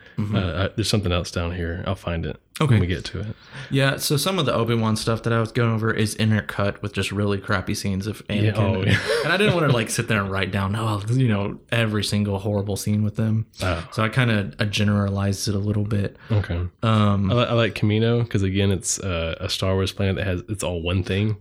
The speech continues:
Speaker 2: Just
Speaker 1: Yeah.
Speaker 2: the stormy sea.
Speaker 1: Yeah.
Speaker 2: <laughs>
Speaker 1: It's cool. It looks cool. Um, sadly,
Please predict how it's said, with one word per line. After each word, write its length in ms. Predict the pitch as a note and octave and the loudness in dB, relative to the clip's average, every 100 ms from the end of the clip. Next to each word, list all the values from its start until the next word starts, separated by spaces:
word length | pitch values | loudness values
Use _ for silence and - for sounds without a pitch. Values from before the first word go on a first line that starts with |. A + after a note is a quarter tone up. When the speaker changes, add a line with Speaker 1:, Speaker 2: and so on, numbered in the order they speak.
| - | -2
Speaker 2:
Just 200 | A2+ G#2+ | 0 0
Speaker 1:
Yeah. 20 | |
Speaker 2:
the 80 | B2+ | 0
stormy 320 | - E2+ E2+ | 0 0 -2
sea. 240 | - G#1+ - - A2 | -6 -10 -12 -8 -4
Speaker 1:
Yeah. 160 | G#2+ - - - | -4 -4 -6 -2
Speaker 2:
<laughs> 0 | |
Speaker 1:
It's 460 | G#3 - F3 F3+ | -2 -2 -2 -2
cool. 320 | D#3+ C3+ B2 - - | 0 -2 -2 -4 -2
It 40 | B2+ | 0
looks 220 | B2 - | 0 -4
cool. 340 | - G#2 G#2 - - - - - - | -4 -4 -6 -14 -20 -20 -20 -14 -4
Um, 440 | G#2 G#2 G2+ G2+ | 0 0 0 -2
sadly, 640 | - G#2+ G#2+ G#2+ G#2 G2 | -4 -2 -2 0 0 -2